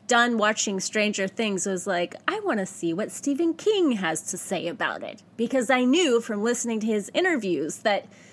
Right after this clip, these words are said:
I know he's a J K Rowling fan, which I totally appreciate. He gave her many shout outs in the different, uh, interviews that he's done. He's just so generous that way. And I'm like, "I wonder if he likes Stranger Things." So I went to Twitter.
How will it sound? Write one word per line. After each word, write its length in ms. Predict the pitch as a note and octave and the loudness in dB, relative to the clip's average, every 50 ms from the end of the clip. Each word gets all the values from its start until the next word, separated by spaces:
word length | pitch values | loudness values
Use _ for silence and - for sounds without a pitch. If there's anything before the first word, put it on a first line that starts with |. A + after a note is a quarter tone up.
| - - - - - - - - - - | -20 -20 -20 -20 -20 -20 -20 -20 -8 -2
I 120 | - A3 A#3+ | 0 2 4
know 180 | B3 B3 A#3+ | 4 4 4
he's 180 | A#3+ C4+ B3 G3+ | 4 2 2 2
a 60 | A3 G3 | 0 0
J 220 | - G#3+ G#3 G#3 | 2 2 2 2
K 200 | G3+ - G#3+ G3+ | 2 0 0 0
Rowling 380 | F3 F3+ F3 F3 F#3+ G3+ A3 A#3 | 2 0 0 2 2 0 0 -2
fan, 460 | - - A#3+ A#3 A3+ A3+ A#3+ B3+ A#3+ | -2 -2 0 2 2 2 2 0 0
which 220 | G#3 G#3+ G#3 - | -2 -2 -2 -2
I 120 | F3+ E3+ E3 | -4 -4 -4
totally 640 | - - - - F#3+ F#3+ G#3 G3+ G#3 A3+ A3+ G#3 | -8 -12 -6 0 2 2 4 4 2 2 2 2
appreciate. 640 | G3 - - F#3+ F#3+ F#3+ - - A#3 A#3 A#3+ G3 | 0 -2 -4 -4 -4 -2 -2 0 0 0 0 0
He 160 | G3 G3+ F#3+ E3+ | 0 -2 -4 -2
gave 300 | - - F#3+ F#3+ F#3 - | 0 -2 -2 -2 0 0
her 200 | F#3 F3 F3 D#3+ | 0 0 0 0
many 380 | D3 E3 G#3+ B3 C4 C4+ B3+ | 0 2 2 2 4 2 2
shout 320 | A#3 - - G#3+ F#3 F#3 F3 | 2 2 2 4 4 4 4
outs 280 | F3 D#3+ D3+ E3+ - | 2 0 -2 -4 -4
in 60 | G3 | -2
the 80 | F#3 F#3 | -2 -2
different, 640 | F3 - G#3 G3+ - G3 G3 F#3+ - - - - - - - - - - - | 0 0 -2 0 0 0 0 0 -2 -6 -10 -12 -16 -20 -20 -20 -16 -8 -4
uh, 320 | F#3 F3 E3+ D3 C3 B2+ - - - - _ - - | -2 -2 -2 -2 -4 -6 -10 -14 -20 -20 _ -16 -4
interviews 460 | - B3 B3 C4 C4 A3+ C4 C4+ B3+ A#3 | -2 2 2 4 4 4 2 0 2 0
that 140 | B3 - | 0 0
he's 220 | A#3+ C4+ B3+ A3+ A#3 | 0 0 0 0 0
done. 240 | - B3+ A#3+ B3 B3+ | 0 2 2 4 4
He's 180 | B3 B3+ A#3 | 2 2 2
just 200 | C#4+ D4+ - - | 0 -2 -4 -2
so 200 | - E4 E4 E4+ | 0 0 0 0
generous 600 | C4 - - - G#3 C4 D#4+ C4+ G3 C#3+ E3+ - - | -2 -4 -2 -2 0 2 2 0 0 -2 -2 -2 -2
that 200 | F#3+ E3+ C#3+ D3+ | -2 -2 -2 -2
way. 180 | F3+ F3+ F#3 | -2 -2 -2
And 100 | F3+ F#3 | -2 -2
I'm 100 | F#3+ F#3+ | -2 -2
like, 160 | G3 G3+ G3+ | -2 0 2
"I 60 | B3 C#4+ | 2 2
wonder 260 | E4+ A4+ B4+ B4+ B4+ A#4 | 4 2 2 2 2 2
if 60 | A#4 | 4
he 140 | G4+ F#4 F#4 | 2 0 2
likes 240 | G4+ G4 G4 - | 2 2 0 0
Stranger 400 | - - E4 E4 F4 D#4+ F4+ F4 | -2 -2 -2 -2 0 0 -2 -2
Things." 500 | E4+ F#4+ A4+ F#4 - - - F3 - - - - - - - - - - - - | 0 0 0 0 0 -4 -6 -10 -14 -16 -18 -20 -20 -20 -20 -20 -20 -20 -20 -8
So 160 | - - C4 | 0 2 4
I 100 | C4 C4+ | 4 6
went 240 | B3 C4 C#4+ C#4+ - | 6 4 2 2 2
to 100 | E4+ C#4+ | -2 -4
Twitter. 600 | - - - G#3+ G#3 F3+ F3+ F#3+ G3 A#3+ C4 | -2 0 0 2 2 4 2 2 2 0 -2